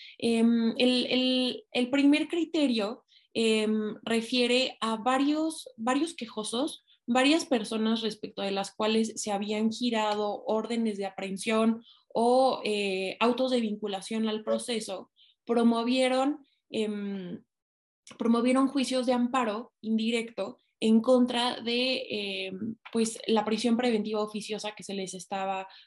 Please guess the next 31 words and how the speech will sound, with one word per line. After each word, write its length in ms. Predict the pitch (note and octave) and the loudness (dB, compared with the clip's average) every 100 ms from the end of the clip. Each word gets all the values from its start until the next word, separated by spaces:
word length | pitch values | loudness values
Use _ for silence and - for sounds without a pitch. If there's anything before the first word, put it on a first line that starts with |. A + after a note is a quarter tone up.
| _ | _
ordenando. 800 | - G3 F#3+ F#3+ F#3 F3 F#3 - _ _ - | -2 -2 -2 -4 -4 -6 -10 -14 _ _ 0
¿Cuál 220 | C#4+ D#4 | 4 6
es 280 | D#4+ D#4 D4 | 6 4 2
el 160 | C#4 | 0
común 500 | C4+ B3 A#3+ B3 B3+ | 4 4 4 4 2
denominador 760 | B3+ B3+ A3+ G#3+ G3+ F#3+ G3+ A3 | 4 2 2 -2 -4 -4 -4 -4
entre 240 | A3+ G3+ | -4 -8
todas 340 | - G#3 G#3 A3 | -6 -4 -4 -4
estas 240 | G#3+ G#3 | -8 -10
personas 380 | G3+ - G3+ G3 | -10 -8 -8 -8
que 100 | G3+ | -10
promovieron 640 | F3+ F#3+ F#3 G3+ G#3 G#3 | -8 -8 -6 -6 -4 -4
amparo? 520 | F#3+ F#3 G3 A3+ D#4+ - - - | -6 -6 -6 -4 -4 -6 -20 -6
Que 120 | A#3 | -2
se, 360 | A3+ A#3 A3+ - | 2 2 2 -2
que, 280 | A#3 A3 - | -2 -2 -2
que 140 | A#3 | -4
se 300 | A3 A#3 A3+ | -2 0 0
les 180 | A3 A3 | 2 0
estaba 260 | A3+ B3 C4 | 0 0 0
aplicando 440 | B3+ B3 A3 A3+ | -2 -4 -2 -2
la 160 | A3+ G3+ | -2 -6
prisión 380 | G3+ - A3 A3+ | -8 -6 -4 -2
preventiva 500 | B3+ B3 A3+ A3 G#3 | -2 -2 -2 -4 -4
oficiosa 680 | G#3 G3 - A3 A3 A3 | -6 -10 -6 -6 -4 -6
por 160 | G#3+ G3+ | -4 -4
haber 260 | G3 G3+ - | -4 -6 -4
cometido, 760 | A#3 G3 - A3 G#3+ A#3 D4 - - - | -2 -2 -4 -4 -2 -2 -4 -10 -20 -8
eh, 260 | G3+ G3+ - | -2 -2 0
algún 400 | G3+ G#3 A3+ A#3+ | 0 0 2 2
delito 720 | A#3 A#3 A3+ - C#4 A#4+ - | 2 0 -2 -4 -6 -6 -10